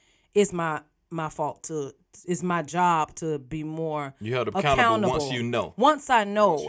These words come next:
Speaker 2: you know.
Speaker 1: You get what I'm saying? So if
Speaker 2: Yeah.
Speaker 1: I had gone my whole life without knowing, like,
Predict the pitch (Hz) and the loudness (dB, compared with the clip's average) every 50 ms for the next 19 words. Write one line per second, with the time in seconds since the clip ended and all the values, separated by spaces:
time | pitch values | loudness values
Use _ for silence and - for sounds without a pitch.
0 | - - - 208 208 285 277 302 302 285 285 277 277 277 - 285 277 269 262 - | -10 -8 -6 0 0 2 4 2 2 2 0 -2 -2 0 0 0 0 -2 -2 0
1 | 254 226 220 - 262 294 302 311 269 247 208 240 247 240 233 226 220 226 240 240 | 0 0 2 4 2 2 2 2 -2 -2 0 0 0 0 2 0 0 2 2 0
2 | 233 220 214 214 214 214 - 220 208 202 196 185 180 190 202 196 175 175 175 175 | 0 0 0 0 -2 0 -2 -2 0 0 0 0 -2 -4 -4 -4 -4 -4 -4 -4
3 | 175 170 - | -4 -6 -8